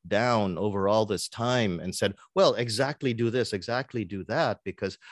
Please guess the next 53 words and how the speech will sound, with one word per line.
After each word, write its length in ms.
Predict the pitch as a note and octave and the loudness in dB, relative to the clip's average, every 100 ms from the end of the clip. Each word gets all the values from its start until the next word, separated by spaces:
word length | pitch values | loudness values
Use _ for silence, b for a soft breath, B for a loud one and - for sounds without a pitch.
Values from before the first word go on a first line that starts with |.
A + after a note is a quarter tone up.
| B G#4 | B -2
it, 220 | A#3+ A#3 | 0 0
it, 240 | - A3 - | 0 -2 -2
it's, 300 | B3+ A3+ - | -8 -8 -8
you 120 | C4+ | 0
know, 200 | A3+ G#2+ | 2 2
it's 160 | C#3+ - | 0 -2
an 80 | A3 | 0
art, 340 | G3 C3 - - | 4 2 0 -6
it's 140 | - | -6
a 20 | |
craft. 580 | F#3+ - E2+ D2+ F3+ - - | -6 -4 -2 -2 -6 -8 -2
Uh, 80 | A2 | 0
we're 240 | C#3 - | 0 -2
artisans 600 | G#2+ G#2+ G2+ F#2+ F#2 A2 | 0 0 0 -4 -6 -8
to 160 | - G#2 | -8 -6
a 20 | |
certain 320 | - A2 - | -4 -6 -4
degree, 320 | G2+ F#2 G2 B2+ | -6 -2 0 0
and 160 | D3+ B B - | -4 B B 0
we 80 | |
don't 180 | G3 F3+ - | 4 4 2
often 400 | E3 G#3 E3 C3 | -4 -2 0 2
know 140 | G2+ | 0
what 120 | F#2 | -2
we're 120 | G2 F2+ | -6 -4
doing. 400 | G2 A2 E3 - | -2 -2 -2 -4
And 240 | A#2 A#2+ | -6 -4
maybe 340 | A#2 C3+ D#3 C#3+ | -4 -2 -2 -4
sometimes 460 | - C#3 C#3 A#2 | -4 -4 -2 0
that's 220 | A2+ G#2+ | -2 -2
a 20 | A2 | -4
good 240 | D#3 G3+ | -4 -2
thing, 160 | A#2+ G2+ | -4 -4
because 300 | G#2 A2+ G#2 | -6 -6 -6
if 60 | |
we 120 | G#2 | -8
tried 460 | G#2+ - D#3+ G3 - | -10 -4 -2 -2 0
to 160 | A#2+ F#2+ B B B B | -2 -2 B B B B
put 180 | - F3 | -2 0
that 200 | B2 A2+ | 2 2
lightning 420 | G#2 A2+ B2+ A2+ | 2 0 0 0
in 100 | G#2+ | 0
a 40 | G2 | -2
bottle, 420 | F#2+ A2+ C#3 A2 | 0 2 2 0
it, 100 | G2+ _ _ _ _ _ _ _ - | -2 _ _ _ _ _ _ _ -8
it 160 | A2+ - | -6 0
probably 380 | C#3 C#3 A#2 | 0 2 2
would 340 | G2+ A#2 F2 D#2+ | 2 0 -2 -2
dissipate 400 | C3+ - F#2 D#2+ | -2 0 -4 0
very, 200 | G2+ F#2+ | 2 2
very 200 | F2+ D#2+ | 0 -6
quickly. 300 | - - - | -14 -20 -14
So, 280 | - C3+ | 0 0